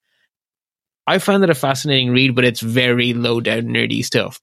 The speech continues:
Basically, Apple are continuing to do cool innovations, and assuming it makes it from the beta into the real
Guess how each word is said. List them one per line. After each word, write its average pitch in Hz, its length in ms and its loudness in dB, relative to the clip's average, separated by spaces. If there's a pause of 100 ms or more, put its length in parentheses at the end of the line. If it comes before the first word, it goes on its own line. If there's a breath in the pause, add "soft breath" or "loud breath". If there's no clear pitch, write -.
(180)
Basically, 127 440 -2
Apple 127 300 -2
are 120 80 -2
continuing 120 540 -2
to - 80 -8
do 120 160 0
cool 127 320 2
innovations, 117 720 0 (120)
and 117 360 -4
assuming 131 360 2
it 120 100 -2
makes 127 260 -2
it 117 80 -4
from 117 160 -2
the 117 80 0
beta 120 340 0
into 117 280 -2
the 117 100 2
real 120 500 2